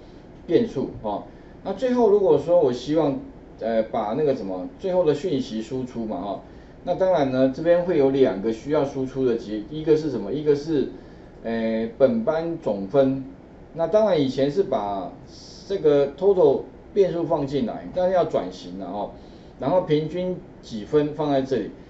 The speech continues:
可是哦，如果我以前的写法这样了，哈，我这假设我们用，呃，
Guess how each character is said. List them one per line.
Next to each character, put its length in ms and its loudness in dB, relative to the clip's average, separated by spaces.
可 100 0
是 240 -4
哦， 280 2
如 120 4
果 120 2
我 520 2
以 80 -8
前 180 -6
的 100 0
写 220 -2
法 160 0
这 80 0
样 100 0
了， 160 -4
哈， 140 -6
我 300 -8
这 180 -4
假 200 -6
设 200 -2
我 200 -6
们 140 -4
用， 340 -2
呃， 240 -10